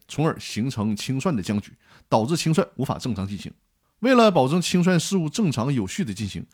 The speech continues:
清算纪要的第二十六条将议事方式规定为一人一票，所有决议应当经过半数以上的成员通过方为有效。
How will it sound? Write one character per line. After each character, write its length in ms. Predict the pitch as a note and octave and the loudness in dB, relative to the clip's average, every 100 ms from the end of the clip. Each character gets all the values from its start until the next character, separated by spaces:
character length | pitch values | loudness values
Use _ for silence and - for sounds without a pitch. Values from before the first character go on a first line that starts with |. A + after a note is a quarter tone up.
| _ _ - | _ _ -10
清 240 | - F3+ | 2 4
算 180 | F3+ F3 | 4 2
纪 200 | D#3 F3 | 2 0
要 180 | F3 D3+ | 2 2
的 200 | C#3 B2 | 2 0
第 240 | - C3+ B2+ | 0 -2 0
二 200 | F3 C#3+ | 0 2
十 80 | |
六 140 | E3 F#3 | 0 0
条 200 | G2 - _ | -2 -8 _
将 300 | - C3 B2 | -2 0 0
议 100 | E3+ | -2
事 140 | D#3 A#2+ | -6 -2
方 220 | D3 D3+ | 0 0
式 120 | B2+ - - _ | -4 -10 -20 _
规 100 | C#3 | 0
定 140 | D3 B2+ | 2 2
为 180 | A2 - | 0 -2
一 80 | F#3 | 0
人 160 | A2+ | 0
一 60 | G#2+ | 0
票， 200 | B2+ - _ _ _ _ _ | -2 -8 _ _ _ _ _
所 240 | - B3 | 0 4
有 100 | A#3+ | 4
决 160 | B2 C3 | 4 2
议 140 | - - | 0 -6
应 240 | D3 D#3+ | -2 2
当 180 | D3+ D#3 | 2 2
经 200 | D3+ D3+ | 0 0
过 160 | D3+ C#3+ | 2 2
半 260 | G3 D#3+ | 2 0
数 140 | C#3+ A2 | 0 -4
以 60 | |
上 280 | F2 D#3+ C#3+ | -2 0 2
的 80 | G#2 | 0
成 220 | - A2+ | -2 -4
员 140 | B2 C3 | -4 -4
通 200 | D3 D#3 | -6 -4
过 140 | G3+ | -6
方 160 | - F2+ | -6 -8
为 60 | F#2 | -8
有 60 | |
效。 220 | - - | -8 -12